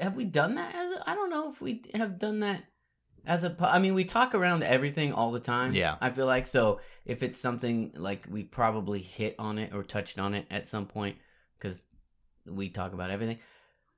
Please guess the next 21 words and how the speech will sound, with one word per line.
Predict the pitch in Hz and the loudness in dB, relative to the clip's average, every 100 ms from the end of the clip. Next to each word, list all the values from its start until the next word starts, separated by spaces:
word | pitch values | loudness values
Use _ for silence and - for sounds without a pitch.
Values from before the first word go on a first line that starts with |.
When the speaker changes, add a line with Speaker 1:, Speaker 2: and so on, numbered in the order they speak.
| - | -2
Speaker 1:
Uh, | 135 127 113 107 - - | 2 4 2 0 -4 -2
and | 131 | 0
everything's | 127 123 117 110 98 104 | 2 2 2 0 -2 -2
always | - 107 104 90 - | 0 2 0 -2 -4
interrelated. | 113 98 98 98 95 101 104 _ - | -6 -2 0 2 0 -2 -8 _ -20
But, | 113 131 117 90 - - _ _ _ _ - | -6 6 6 6 0 -20 _ _ _ _ -8
um, | 107 101 90 87 87 - _ _ _ | -4 -2 -2 -4 -8 -12 _ _ _
yeah, | - 240 - - | 0 2 0 -2
I | - 202 | 2 4
Speaker 2:
It | |
Speaker 1:
think | 226 202 | 4 2
there's | 196 185 | 0 0
something | 214 185 185 | 0 2 2
important | 170 165 208 175 135 | 2 2 2 2 0
to, | 160 139 - - | 0 0 -2 -2
to | 165 139 - - - _ _ _ _ _ - | 2 2 0 -18 -20 _ _ _ _ _ -14
that | 220 - - - | 4 4 4 -4
thing | 180 170 156 | 2 2 4
of, | 143 131 | 0 4
like, | 131 123 | 4 4
yeah, | 123 110 104 | 4 2 2